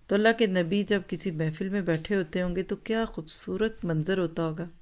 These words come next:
आप देखिए कि इससे एक छोटी सी बात नोट कीजिए कि दीन के साथ अगर आपका अल्लाह ने नाम जोड़ दिया है, तो इसका ये मतलब नहीं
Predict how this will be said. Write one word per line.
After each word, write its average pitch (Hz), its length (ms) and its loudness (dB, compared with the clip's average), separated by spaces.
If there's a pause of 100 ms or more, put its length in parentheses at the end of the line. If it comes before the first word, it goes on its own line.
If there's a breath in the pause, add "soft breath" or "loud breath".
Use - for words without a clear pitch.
(140)
आप 226 120 6
देखिए 262 260 4
कि 269 120 0
इससे 262 200 2
एक 240 100 -2
छोटी 220 200 -2
सी 220 160 -2
बात 180 360 0
नोट 165 140 0
कीजिए 180 380 -2
कि 202 140 -2
दीन 185 440 0
के 240 160 4
साथ 226 220 2
अगर 196 200 2
आपका 180 300 2
अल्लाह 175 220 2
ने 180 120 -2
नाम 170 280 0
जोड़ 170 280 0
दिया 175 240 -2
है, 196 40 0
तो 254 100 -2
इसका 247 200 0
ये 247 180 2
मतलब 240 380 2
नहीं 254 180 8